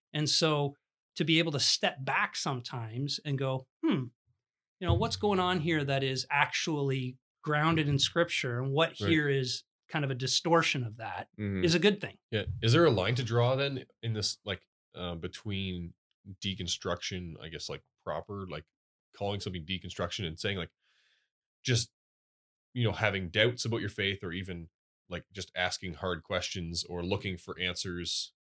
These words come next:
Speaker 2: in the Bible and I guess not, like, put, like, putting them up and against your culture, but, like, just looking for those answers and, like,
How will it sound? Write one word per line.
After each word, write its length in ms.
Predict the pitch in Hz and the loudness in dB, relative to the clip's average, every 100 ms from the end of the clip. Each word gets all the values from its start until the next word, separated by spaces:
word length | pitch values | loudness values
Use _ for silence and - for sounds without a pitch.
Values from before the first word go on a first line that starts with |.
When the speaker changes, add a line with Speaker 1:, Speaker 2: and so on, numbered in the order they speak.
| _ - | _ -2
Speaker 2:
in 180 | 113 | 0
the 80 | 104 | 0
Bible 560 | 85 82 80 87 85 - | 0 0 0 -2 -4 -6
and 320 | 87 80 78 78 _ _ _ _ _ _ _ _ _ _ _ _ | -10 -10 -10 -12 _ _ _ _ _ _ _ _ _ _ _ _
I 40 | 98 | -4
guess 160 | 87 | -2
not, 220 | 98 85 | -2 -4
like, 140 | 78 78 _ - | -6 -12 _ -10
put, 120 | - _ - | -10 _ -12
like, 240 | 78 78 _ _ _ _ _ _ _ _ | -12 -12 _ _ _ _ _ _ _ _
putting 140 | 101 90 | -6 -4
them 120 | 82 | -2
up 180 | 92 90 | -4 -4
and 100 | 78 | -10
against 520 | 76 95 101 - - | -2 -2 0 -4 -4
your 120 | 82 | -14
culture, 420 | - - - 120 117 | -4 -4 -2 -2 -2
but, 180 | - - | -2 -8
like, 200 | 73 - _ _ _ _ _ _ _ | -14 -14 _ _ _ _ _ _ _
just 200 | 127 107 | 0 2
looking 280 | 131 120 95 | 2 0 -2
for 120 | 98 | 0
those 200 | 87 80 | -2 -2
answers 380 | 78 78 85 78 | -4 -6 -8 -8
and, 80 | |
like, 140 | 80 | -8